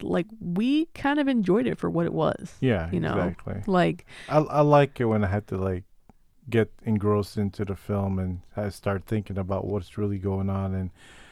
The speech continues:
Speaker 2: you know, like, and like I said earlier, like, I felt like I was there with Kevin Bacon trying to figure it out with him.
Speaker 1: Mm-hmm. And I
Speaker 2: And
Speaker 1: know
Speaker 2: I
Speaker 1: you,
Speaker 2: like
Speaker 1: you
Speaker 2: that.
Speaker 1: like mysteries
Speaker 2: I like
Speaker 1: like that.
Speaker 2: mysteries like that. So
Speaker 1: Mm-hmm.
Speaker 2: that, yeah, you know, that the house, when the house ha-, came into play,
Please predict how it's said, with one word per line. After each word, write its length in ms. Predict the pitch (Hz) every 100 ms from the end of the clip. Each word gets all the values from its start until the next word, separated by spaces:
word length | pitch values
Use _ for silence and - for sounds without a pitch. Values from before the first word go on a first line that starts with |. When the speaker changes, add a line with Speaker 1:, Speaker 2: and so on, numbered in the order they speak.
| - - -
Speaker 2:
you 80 | 135
know, 100 | 120
like, 180 | 120 123
and 100 | 113
like 120 | 107
I 60 | 107
said 160 | 113
earlier, 520 | 110 120 107 104 95 92
like, 180 | 101 95
I 120 | 95
felt 260 | - 120
like 180 | 107 101
I 100 | 98
was 200 | 98 90
there 140 | 95 101
with 160 | 95
Kevin 320 | - 107 98 95
Bacon 320 | 101 - 95
trying 200 | 101 92
to 40 |
figure 320 | - 95 90 92
it 80 |
out 200 | 92 95
with 220 | 98 101 -
him. 280 | 87 87 131
Speaker 1:
Mm-hmm. 360 | 196 175 151 -
And 140 | 208
I 40 |
Speaker 2:
And 80 | 202 196
Speaker 1:
know 40 | 190
Speaker 2:
I 40 |
Speaker 1:
you, 40 | 185
Speaker 2:
like 140 | 147
Speaker 1:
you 100 | 202
Speaker 2:
that. 80 | 101
Speaker 1:
like 220 | 170 151
mysteries 360 | 156 156 - 120
Speaker 2:
I 40 |
like 160 | 113 110
Speaker 1:
like 100 | 180
that. 60 | 110
Speaker 2:
mysteries 400 | 101 101 95 87
like 200 | 87 -
that. 260 | 85 85 -
So 180 | 90 92
Speaker 1:
Mm-hmm. 280 | 90 90 95
Speaker 2:
that, 280 | 104 104 -
yeah, 360 | 110 101 90 85 - - - - - - - -
you 60 | 104
know, 160 | 90 90
that 260 | 107 110
the 80 | 104
house, 400 | 92 120 117 -
when 100 | 113
the 80 | 98
house 360 | 92 127 120
ha-, 240 | - 113 - - - - -
came 220 | - 123
into 160 | 113 98
play, 460 | - 101 95 87